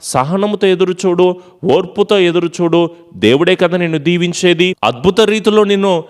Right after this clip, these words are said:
నిలబెట్టగలిగింది కూడా దేవుడే కదా. మరి అలాంటప్పుడు ఆయన్నే అడుగుదాం మనం అందరం కూడా కలిసి. ఇప్పుడే మోకరిద్దాం, ఇప్పుడే ప్రార్థన చేద్దాం. "ప్రభువా, నీవే నన్ను ఆశీర్వదించేది, నీవే నన్ను దీవించేది, నీవే నాకు కృప దయచేసేది ప్రభువా."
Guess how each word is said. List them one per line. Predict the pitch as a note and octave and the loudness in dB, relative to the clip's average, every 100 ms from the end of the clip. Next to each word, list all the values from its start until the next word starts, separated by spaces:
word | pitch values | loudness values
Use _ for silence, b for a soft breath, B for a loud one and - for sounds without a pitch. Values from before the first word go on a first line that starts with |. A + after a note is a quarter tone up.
| B - | B -2
నిలబెట్టగలిగింది | G#2 C#3 F#3+ G3 F#3 G3 G3 G3+ | 2 2 0 0 2 2 2 0
కూడా | G#3 G3+ | 0 0
దేవుడే | C#3 C3+ E3 G#3+ G#3 | 2 2 2 2 2
కదా. | G#3 G3+ F#3+ b b - | 0 -2 -4 b b -4
మరి | D#3 | 0
అలాంటప్పుడు | F#3 F#3 F#3 F#3+ A3+ G3 F#3 B B - | 0 0 0 0 4 4 2 B B -2
ఆయన్నే | G2 C#3 G3+ A3 A#3 | 0 2 0 0 0
అడుగుదాం | F#3+ D#3 D#3 B2+ G#2 | 0 -2 -2 -2 -2
మనం | F#2+ | 0
అందరం | G2+ G2+ A#2+ | -2 -2 -4
కూడా | G2 F#2 | -2 -4
కలిసి. | F2+ F#2 - F2+ b b - | -4 -6 -6 -10 b b -6
ఇప్పుడే | C#3+ A#3+ B3 | -2 0 2
మోకరిద్దాం, | A3+ G#3+ G#3+ G3 E3 B2+ | 2 2 0 0 0 -2
ఇప్పుడే | D3 - A3 | -2 0 -2
ప్రార్థన | A3+ F#3 F3+ F#3 F3+ - | 0 0 0 -2 -4 -4
చేద్దాం. | C#3+ C3 | -2 -2
"ప్రభువా, | A2 B2 A#2 C3+ A2 B B G#2+ | 0 -2 0 -2 -2 B B -2
నీవే | C#3 G3 | 0 2
నన్ను | G#3+ G3 F3 | 0 0 0
ఆశీర్వదించేది, | E3+ - E3+ C#3+ B2 B2 C3+ A#2+ B2 A#2 B | 0 -2 -2 0 -2 -4 -2 0 -2 -4 B
నీవే | C3+ F3+ A#3 | -2 0 2
నన్ను | A3 G#3 | 0 -2
దీవించేది, | E3+ F#3+ F3 D3 - C3+ C3+ C3 B C#3+ | -2 -4 -4 -4 -2 0 0 -2 B -2
నీవే | F#3 A#3+ | 0 2
నాకు | B3 G#3+ F#3+ | 0 0 -2
కృప | F#3+ F#3+ | 0 0
దయచేసేది | A#3+ A3+ G#3 G#3+ F#3+ F3 D#3 | 2 0 2 0 2 0 0
ప్రభువా." | D#3 C#3+ C3+ C3 | 0 0 0 0